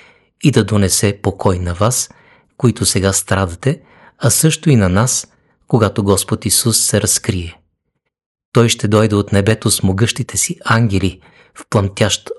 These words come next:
огън и ще донесе наказание на онези, които не познават Бога и които не се покоряват на благата вест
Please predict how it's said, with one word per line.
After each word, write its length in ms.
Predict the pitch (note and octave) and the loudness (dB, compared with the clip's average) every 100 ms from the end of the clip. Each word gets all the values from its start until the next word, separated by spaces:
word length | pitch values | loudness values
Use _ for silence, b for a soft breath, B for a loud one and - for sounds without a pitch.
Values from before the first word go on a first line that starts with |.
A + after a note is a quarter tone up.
| - | 2
огън 360 | A2+ A2 C3 D3+ b b b _ _ _ | 2 4 2 0 b b b _ _ _
и 100 | D3 | 0
ще 200 | - A#2+ | 2 0
донесе 400 | G#2+ G2+ - G#2+ | 2 0 2 0
наказание 680 | F#2+ G2 G2+ G#2+ G#2+ G#2+ G2+ | 0 0 0 0 0 0 -2
на 120 | F#2 | -2
онези, 340 | F#2 A2 A2 | 0 2 0
които 300 | - - - | -4 -6 -2
не 160 | F#2+ F2 | -2 -2
познават 520 | F#2+ F#2 G2+ G#2+ G2+ | -4 0 0 0 0
Бога 320 | A2 A2 B2+ B B B B B | 0 0 -2 B B B B B
и 160 | F3 - | 0 2
които 320 | C3 A#2+ G#2+ | 0 0 0
не 100 | F#2 | 0
се 240 | - A2+ | 2 0
покоряват 600 | - - G2 F#2+ F#2+ - | -2 -2 0 2 0 -2
на 120 | G2 F2 | -2 -2
благата 480 | G#2+ F#2+ - - | -2 -4 -4 -4
вест 400 | E2 G#2 - - | -2 -2 -2 -8